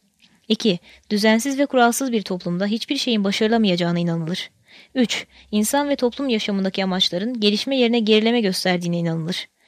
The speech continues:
Dört, insan bir boşluk ve hiçlik duygusuna kapılır. Bu yüzden de Durkheim'e göre intiharlar artar. Beş, bireyler toplumsal ve psikolojik destek için kişisel ilişkilerine güvenemezler.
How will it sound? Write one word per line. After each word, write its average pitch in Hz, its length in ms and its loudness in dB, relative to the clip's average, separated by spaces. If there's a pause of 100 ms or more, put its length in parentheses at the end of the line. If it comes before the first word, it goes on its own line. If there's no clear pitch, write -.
(340)
Dört, 185 300 0 (260)
insan 240 420 0
bir 233 140 2
boşluk 208 320 -4
ve 247 40 -2
hiçlik 208 360 -4
duygusuna 180 380 -2
kapılır. - 400 -4 (260)
Bu 254 80 2
yüzden 190 300 2
de 180 100 -4
Durkheim'e 190 400 0
göre 185 180 0
intiharlar 196 520 2
artar. - 440 -4 (1600)
Beş, 208 380 4 (240)
bireyler 240 480 4
toplumsal 247 600 0
ve 269 60 2
psikolojik 240 540 -2
destek 220 320 -2
için - 220 -6
kişisel 233 480 0
ilişkilerine 202 520 0
güvenemezler. 180 800 -2